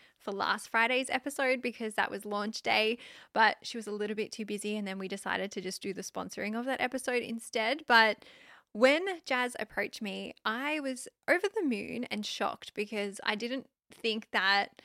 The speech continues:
I don't know, I just didn't think that something like that would be possible for me, or that it would be something that she would want to do, because it was her first time ever collaborating with somebody like that. And obviously, once we got all of the contractual stuff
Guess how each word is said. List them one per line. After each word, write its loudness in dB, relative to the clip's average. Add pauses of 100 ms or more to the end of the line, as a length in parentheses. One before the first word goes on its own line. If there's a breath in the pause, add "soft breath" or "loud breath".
(240 loud breath)
I 4
don't 2
know, 4
I 2
just -6
didn't -2
think -2
that -8
something -4
like -8
that 0
would -6
be -10
possible -6
for -8
me, -6 (280 loud breath)
or -2
that 0
it -6
would -6
be -6
something -10
that -8
she -6
would -4
want -6
to -4
do, -4
because -2
it -2
was -6
her -2
first 2
time -6
ever -4
collaborating -2
with -4
somebody -4
like -4
that. 2 (440 loud breath)
And 2
obviously, 0
once -4
we -2
got 4 (300 loud breath)
all 2
of -2
the -2
contractual -4
stuff 2